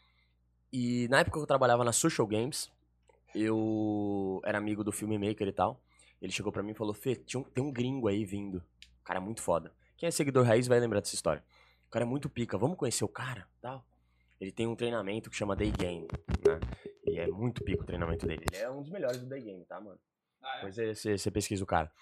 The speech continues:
Speaker 1: E aí, eu, eu falei, "Bora, bora conhecer esse cara, né? Ele tá na Paulista, tá no Brasil." Então, o que que ele fazia? Ele viajava pelo mundo.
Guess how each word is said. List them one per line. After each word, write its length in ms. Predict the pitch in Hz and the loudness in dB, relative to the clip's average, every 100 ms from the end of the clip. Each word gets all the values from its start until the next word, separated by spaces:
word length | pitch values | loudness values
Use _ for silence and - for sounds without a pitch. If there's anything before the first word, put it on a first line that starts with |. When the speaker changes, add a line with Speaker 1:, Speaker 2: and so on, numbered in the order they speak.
| - - - - _ - | -20 -20 -20 -20 _ -2
Speaker 1:
E 140 | 135 | 4
aí, 460 | 143 139 202 247 - _ _ _ - | 6 6 6 4 0 _ _ _ 4
eu, 580 | 156 160 160 151 147 - | 8 10 12 10 8 6
eu 60 | 156 | 4
falei, 240 | 175 151 | 4 4
"Bora, 400 | 110 123 202 131 | 4 4 4 2
bora 160 | 101 117 | -4 -2
conhecer 240 | - 202 226 | 2 4 4
esse 100 | - | 2
cara, 240 | - 330 | 2 2
né? 100 | 247 | 0
Ele 100 | 247 | -2
tá 100 | - | 0
na 80 | 135 | 2
Paulista, 480 | - 139 123 185 - | 6 6 6 0 0
tá 100 | 117 | -2
no 60 | 127 | 2
Brasil." 400 | 165 127 147 151 _ | 2 2 -2 -4 _
Então, 100 | - | -12
o 40 | 156 | -6
que 80 | |
que 60 | 202 | -2
ele 60 | 208 | -2
fazia? 560 | 190 170 131 113 82 - _ - - _ | 0 0 0 0 -2 -8 _ -20 -20 _
Ele 360 | 131 139 151 147 | 0 4 4 4
viajava 680 | 117 165 190 131 139 175 185 | 0 0 0 -2 -4 -6 -8
pelo 220 | 165 180 | -10 -8
mundo. 460 | 170 127 127 147 | -6 -4 -4 -6